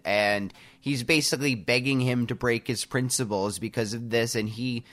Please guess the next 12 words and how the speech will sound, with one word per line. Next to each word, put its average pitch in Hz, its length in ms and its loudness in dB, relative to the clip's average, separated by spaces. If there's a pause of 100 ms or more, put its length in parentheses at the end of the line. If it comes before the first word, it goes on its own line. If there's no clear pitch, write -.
(320)
justifies 139 920 4
his 123 280 -2
breaking 120 460 0
of 107 120 -2
the 113 80 -8
Prime 117 320 0
Directive 117 440 0
in 123 100 0
a 120 60 0
way 127 200 0
that 127 200 0
does, 123 200 2